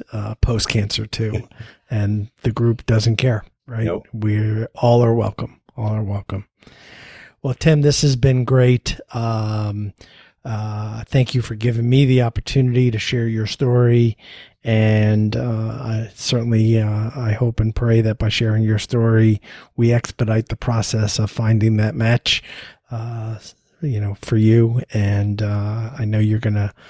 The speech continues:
Speaker 1: uh, continue to be putting the word out. So again, it's timsliver dot com.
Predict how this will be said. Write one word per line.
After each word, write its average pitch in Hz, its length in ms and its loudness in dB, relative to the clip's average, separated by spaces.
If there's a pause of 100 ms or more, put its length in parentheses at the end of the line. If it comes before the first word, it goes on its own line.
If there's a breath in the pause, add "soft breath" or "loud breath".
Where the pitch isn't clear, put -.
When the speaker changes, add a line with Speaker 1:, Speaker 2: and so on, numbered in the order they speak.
(460 loud breath)
Speaker 1:
uh, 101 160 -4
continue 113 380 0
to 104 40 -2
be 107 140 0
putting 113 320 2
the 107 80 0
word 117 280 2
out. 113 360 2 (240 loud breath)
So - 160 -6
again, 113 280 0
it's - 180 -6
timsliver 120 680 2
dot 107 300 -4
com. 143 460 4